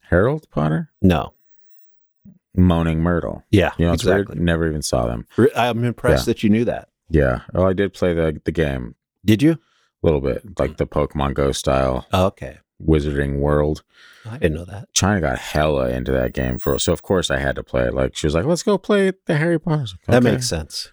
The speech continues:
Speaker 1: And then she'd get mad when I get like the really good shit, and she'd be like, "I can't find him," or, "He got away."
Speaker 2: I didn't even know Harry Potter had that. That's pretty cool.
Speaker 1: Really? I thought you played it a little bit too.
Speaker 2: And I played the,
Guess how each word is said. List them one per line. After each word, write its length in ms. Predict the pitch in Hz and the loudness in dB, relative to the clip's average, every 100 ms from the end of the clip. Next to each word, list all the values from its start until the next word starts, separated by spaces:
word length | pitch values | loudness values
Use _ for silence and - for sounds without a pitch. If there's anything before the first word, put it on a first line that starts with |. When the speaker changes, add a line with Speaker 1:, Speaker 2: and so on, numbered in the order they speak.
| _ | _
Speaker 1:
And 60 | 87 | -2
then 60 | |
she'd 120 | 82 80 | 0 0
get 140 | 78 | 0
mad 260 | 69 69 67 | 0 -2 -2
when 100 | 65 | -2
I 80 | 64 | -4
get 140 | - | -2
like 180 | 64 62 | -4 -4
the 100 | 64 | -4
really 260 | 62 64 | -2 -2
good 220 | 64 64 60 | 0 -2 -2
shit, 380 | - 73 - - - | -2 -2 -2 -10 -10
and 100 | - | -6
she'd 80 | - | -4
be 60 | |
like, 80 | - | -4
"I 20 | |
can't 260 | 120 277 302 | -4 -2 -2
find 340 | - 285 - | -2 -6 -4
him," 220 | - 247 294 _ | -4 -6 -10 _
or, 180 | - 82 | -2 0
"He 120 | 113 | 2
got 240 | 233 - - | 0 0 0
away." 420 | 185 - - 175 _ - | -2 -2 -4 -8 _ 0
Speaker 2:
I 60 | |
didn't 140 | 127 160 | 2 4
even 180 | 98 85 | 2 2
know 140 | 87 | 0
Harry 280 | 80 95 90 | 0 -2 -4
Potter 320 | - 92 98 | -4 -4 -2
had 240 | 90 110 120 | -4 -4 -4
that. 240 | 73 65 _ _ _ _ | -6 -8 _ _ _ _
That's 160 | 90 - | -2 0
pretty 200 | 101 82 | -2 -2
cool. 320 | - - - | -4 -6 -4
Speaker 1:
Really? 480 | - 78 120 - - - _ - - | 0 2 0 -4 -12 -18 _ -10 -6
I 100 | 117 | -2
thought 200 | 180 160 | 0 0
you 100 | 156 | -2
played 240 | - 78 | 0 0
it 60 | 65 | 0
a 60 | 62 | -2
little 160 | 64 | -2
bit 180 | 64 50 | -2 -4
too. 260 | - 82 73 _ _ _ _ - | -2 -2 -2 _ _ _ _ 2
Speaker 2:
And 180 | 107 107 | 4 4
I 80 | 101 | 0
played 380 | - 107 95 - _ _ | 0 0 0 -6 _ _
the, 100 | - | -4